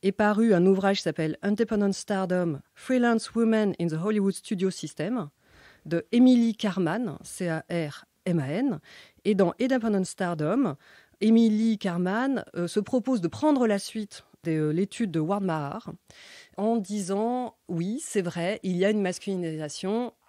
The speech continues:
on ne peut que la constater. Cependant, cet espace finalement de fermeture et de mise sous contrainte, notamment dans le s-, système des studios avec des, des contrats en fait, qui contraint énormément, en fait, les, notamment les actrices, est-ce que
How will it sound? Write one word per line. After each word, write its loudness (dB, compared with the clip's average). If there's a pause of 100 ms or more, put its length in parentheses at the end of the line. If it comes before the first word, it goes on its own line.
(160)
on -2
ne 0
peut -2
que -2
la 4
constater. -4
Cependant, 0 (360)
cet -4
espace -2
finalement -2
de -4
fermeture -6
et -6
de 0
mise 4
sous -6
contrainte, -6
notamment -4
dans -4
le -4
s-, -12
système -6
des -4
studios -6
avec -4
des, -12
des -14
contrats -8
en -6
fait, -10
qui -20
contraint -10
énormément, 0
en -4
fait, -8
les, -8
notamment -6
les -6
actrices, -8 (1120)
est-ce -2 (160)
que 0